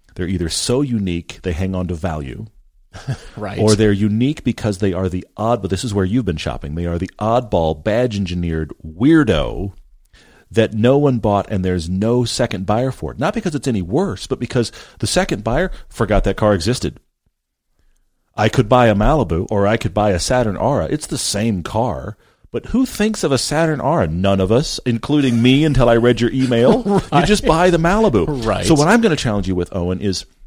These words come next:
Speaker 1: I understand you wanna buy stuff that is atypical, and I applaud that, and that's fine. Try to buy good stuff that's atypical.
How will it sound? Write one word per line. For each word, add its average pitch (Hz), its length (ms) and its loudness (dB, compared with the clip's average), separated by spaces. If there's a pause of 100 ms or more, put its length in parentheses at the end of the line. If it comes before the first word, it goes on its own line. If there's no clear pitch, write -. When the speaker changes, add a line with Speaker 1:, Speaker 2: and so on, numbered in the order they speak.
(640)
Speaker 1:
I 117 140 0
understand 87 500 -2
you 85 80 -6
wanna 95 160 -2
buy 90 240 -4
stuff 85 300 -8
that - 100 -10
is 87 200 -6 (280)
atypical, 110 640 -4
and 73 80 -12
I 76 100 -10
applaud 110 420 -4
that, 160 120 -4
and - 80 -6
that's 92 160 -6
fine. 76 380 -6 (640)
Try 160 220 -4
to 185 80 -2
buy 110 240 0 (360)
good 107 260 2
stuff - 400 -2
that's - 180 -8
atypical. - 580 -10